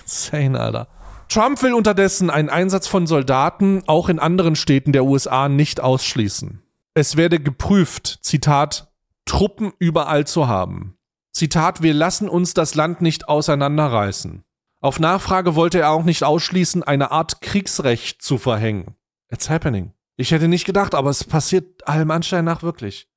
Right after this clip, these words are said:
Es passiert wirklich. Auf Nachfrage wollte er nicht ausschließen, eine Art Kriegsrecht zu verhängen, um der Proteste Herr zu werden. Momentan gäbe es aber keine Notwendigkeit dafür, das als Insurrection Act bekannte Gesetz anzuwenden, sagte Trump.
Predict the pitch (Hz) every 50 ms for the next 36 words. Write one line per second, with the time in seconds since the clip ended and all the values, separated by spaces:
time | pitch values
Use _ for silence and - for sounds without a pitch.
0 | _ _ - 127 - - 170 151 - - 170 151 139 147 139 - 110 98 - -
1 | - _ _ - - 147 - - 147 147 165 185 180 - - 185 170 170 160 165
2 | 147 156 156 147 160 143 135 135 147 165 - - 147 147 143 - - 160 147 -
3 | 160 156 147 135 131 135 139 131 - - - 185 165 - - 131 127 123 - -
4 | - - 135 - - 127 120 123 127 135 135 131 127 123 127 123 - - 202 -
5 | 147 139 - - - 120 113 110 110 - - 113 101 101 98 95 98 98 107 120
6 | 127 135 135 139 143 139 147 151 143 143 143 139 143 127 - 131 131 127 123 -
7 | 147 139 131 127 127 127 117 123 139 147 156 - - 151 139 - 180 - - 156
8 | 143 139 135 - - - - - _ _ - 123 120 - - 120 120 120 113 -
9 | - 139 135 - 147 123 123 131 127 - - - 143 131 - 135 135 135 - -
10 | - 127 - - 127 127 131 143 131 127 120 117 120 117 - 113 117 117 - -
11 | 123 98 101 98 98 92 95 92 98 95 92 - 95 95 - - 101 101 98 -
12 | -